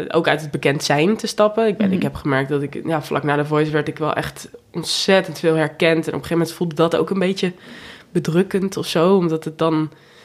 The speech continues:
Speaker 1: eh, niet per se was om dingen waar ik echt achter stond. Dus die
Speaker 2: Ah,
Speaker 1: liedjes
Speaker 2: ja.
Speaker 1: die,
Speaker 2: Ja.
Speaker 1: die, waarvan, waarvan ik toen dacht, "Nou, dat is wel leuk om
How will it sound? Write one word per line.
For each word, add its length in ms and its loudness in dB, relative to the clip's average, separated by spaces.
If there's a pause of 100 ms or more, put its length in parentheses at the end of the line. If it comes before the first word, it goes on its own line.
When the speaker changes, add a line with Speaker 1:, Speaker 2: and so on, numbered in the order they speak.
(220)
Speaker 1:
eh, 300 -4
niet 300 0
per 200 6
se 180 6
was 240 2
om 220 0
dingen 260 4
waar 180 4
ik 120 -4 (100)
echt 260 0
achter 280 -2
stond. 360 0
Dus 120 -4
die 140 0
Speaker 2:
Ah, 100 2
Speaker 1:
liedjes 300 0
Speaker 2:
ja. 60 -2
Speaker 1:
die, 280 -2 (220)
Speaker 2:
Ja. 200 -2 (320)
Speaker 1:
die, 460 0
waarvan, 440 2 (180)
waarvan 320 0
ik 80 0
toen 160 4
dacht, 180 0
"Nou, 160 -2
dat 80 -6
is 100 -10
wel 140 0
leuk 260 2
om 280 -4